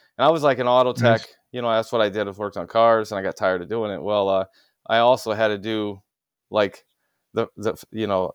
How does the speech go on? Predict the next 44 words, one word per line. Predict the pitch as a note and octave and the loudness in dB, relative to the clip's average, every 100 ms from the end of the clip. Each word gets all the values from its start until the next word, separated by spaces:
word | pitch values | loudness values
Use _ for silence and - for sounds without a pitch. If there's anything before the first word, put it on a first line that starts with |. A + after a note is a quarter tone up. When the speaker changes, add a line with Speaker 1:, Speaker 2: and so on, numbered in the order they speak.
| - | -6
Speaker 1:
uh, | E2+ E2 - _ _ _ _ - | -4 -4 -6 _ _ _ _ -12
heating | A2+ A#2+ G#2+ | -4 -4 -2
and | |
ventilation | G#2 G#2 G2+ G2 F#2+ | -2 0 -2 -4 -8
on | D#2+ | -10
cars. | - G#2+ F2 D#2 | -2 2 2 0
So | - | -2
I | G2 | -2
had | F2+ | -2
to | |
charge | G#2+ F#2+ E2+ | -2 -2 -4
the | |
systems, | - A2+ - G2+ | -6 -6 -6 -8
find | - G2 | -4 -4
the | F2 | -4
leaks | A2 A#2 - | -6 -8 -12
and | G#2 | -8
stuff. | A2 G2+ | -4 -4
So | - G2 F#2+ _ _ - | -4 -10 -12 _ _ -12
I | B2+ | -2
kinda | E3+ E3 | 2 4
got | A#2+ | 2
introduced | C3+ B2 G#2 C#3 D3 | 2 -2 0 -2 0
that | G#2+ F#2 | 0 0
way, | F#2+ G2+ | 0 -4
but | F#2 G#2 | -2 -2
I, | F#2 - | -2 -2
I | A#2+ | -2
had | C3+ | 0
a | B2+ | 0
couple | D3 A#2+ | -4 -6
friends | - B2+ C3+ G#2+ | -6 -2 -2 -4
that | G#2 | -6
were, | E2+ F#2+ | -4 -2
uh, | F#2+ F2+ - _ _ _ | -2 -4 -10 _ _ _
H | B2+ C#3 | -2 0
vac | A2+ G2+ - | 2 0 0
techs, | G2 D2+ - - _ _ _ _ _ | -4 -4 -8 -20 _ _ _ _ _
you | G2+ | -4
know, | G2 G2+ | -2 -2
and | G2+ | -2
they, | G2+ A2 | 0 2
Speaker 2:
Mm-hmm. | |
Speaker 1:
uh, | G2+ F#2 | 2 0